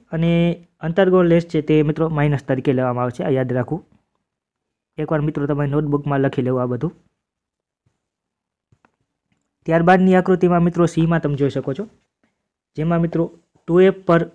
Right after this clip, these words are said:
વસ્તુ લઈ થયેલ છે, અહીં જોઈ શકો છો. ત્યાંથી પણ મિત્રો બે કિરણો પસાર કરવામાં આવે છે. એક, અ, મુખ્ય અક્ષની મિત્રો સમાંતર, જે મિત્રો, અ, લેન્સમાંથી પરે-, જે વક્રીભવન પામીને ટુ એફ ટુ એ જ મળે છે મિત્રો, જોઈ શકો છો.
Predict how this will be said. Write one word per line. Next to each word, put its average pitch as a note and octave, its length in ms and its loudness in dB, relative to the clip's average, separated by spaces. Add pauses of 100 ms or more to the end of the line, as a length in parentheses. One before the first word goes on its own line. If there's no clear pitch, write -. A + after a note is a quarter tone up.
વસ્તુ D3 340 0
લઈ D3 200 6
થયેલ C#3+ 180 2
છે, F#3+ 100 -4
અહીં C#3 540 -8
જોઈ C#3 160 -2
શકો C#3 240 -4
છો. F#3+ 160 -8 (800)
ત્યાંથી E3+ 220 2
પણ F#3 140 4
મિત્રો F3 280 0
બે D#3+ 180 4
કિરણો E3 280 4
પસાર D3+ 300 0
કરવામાં C#3 300 -2
આવે C3+ 80 -2
છે. - 220 -10
એક, D#3+ 260 -2
અ, D#3 200 2
મુખ્ય D#3+ 340 2
અક્ષની D#3 320 2
મિત્રો D3+ 280 -2 (300)
સમાંતર, D#3 460 0 (1160)
જે D3 200 2
મિત્રો, D#3+ 500 -2 (180)
અ, C#3 320 -2
લેન્સમાંથી E3 480 2
પરે-, E3 360 2
જે D3+ 360 0 (100)
વક્રીભવન D3+ 480 4
પામીને C#3+ 340 -4 (400)
ટુ D#3+ 100 2
એફ D#3+ 120 4
ટુ D#3 180 0
એ D#3 80 4
જ - 20 0
મળે C#3 220 2
છે C3+ 100 -4
મિત્રો, C3+ 240 -2
જોઈ C3+ 160 2
શકો C3+ 240 -6
છો. A3 140 -14